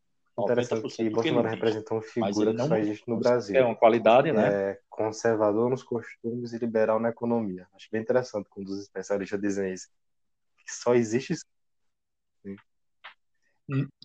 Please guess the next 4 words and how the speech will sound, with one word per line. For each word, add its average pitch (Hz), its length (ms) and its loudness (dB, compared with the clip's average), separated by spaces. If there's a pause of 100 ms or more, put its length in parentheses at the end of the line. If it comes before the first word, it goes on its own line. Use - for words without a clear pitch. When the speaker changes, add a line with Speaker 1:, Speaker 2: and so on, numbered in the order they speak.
(420)
Speaker 2:
nem, 139 280 4 (800)
nem 139 420 6
Speaker 1:
É. - 120 -4
Speaker 2:
tanto, 180 260 6